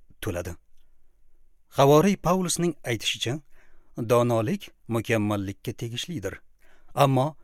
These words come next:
bizning donoligimiz bu dunyoga yoki bu dunyoning o'tib ketadigan hukmronlariga munosib bo'lgan donolik emas. Biz Xudoning pinhon tutilgan sirli donoligi haqida gapiramiz.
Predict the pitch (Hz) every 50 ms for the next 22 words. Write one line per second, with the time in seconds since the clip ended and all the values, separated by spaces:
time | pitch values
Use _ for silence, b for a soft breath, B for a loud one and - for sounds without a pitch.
0 | - - - - - 107 104 135 113 117 165 175 131 98 117 113 113 110 107 110
1 | 107 104 101 113 139 170 165 107 - - 92 95 120 107 113 107 107 107 92 92
2 | 85 110 170 180 b b b b b b b b 117 131 139 - 180 180 180 -
3 | b b b b b b 101 - 190 170 175 170 165 160 165 165 165 165 160 -
4 | - - 151 147 - 208 - - 170 156 - 143 131 117 151 131 113 - - -
5 | 131 120 120 117 117 113 113 110 104 110 127 135 143 139 B B B B B B
6 | - 107 120 120 120 120 123 - - - - - - - 120 107 98 - 117 110
7 | 104 95 - 101 104 101 104 107 117 117 123 - - 123 139 165 151 - - -
8 | - - - _ _ _ _ _ - _ _ _ _ - - - - 101 107 117
9 | - - 135 113 110 107 107 110 165 175 127 95 b b b b b b b _
10 | - 143 156 135 - - 185 185 - - - 165 151 - 170 175 180 - B B
11 | B B - - - - 151 151 147 160 175 180 123 90 - 113 135 139 135 147
12 | 143 139 143 135 127 - - 110 - - 95 98 95 92 - 95 92 95 101 98
13 | - -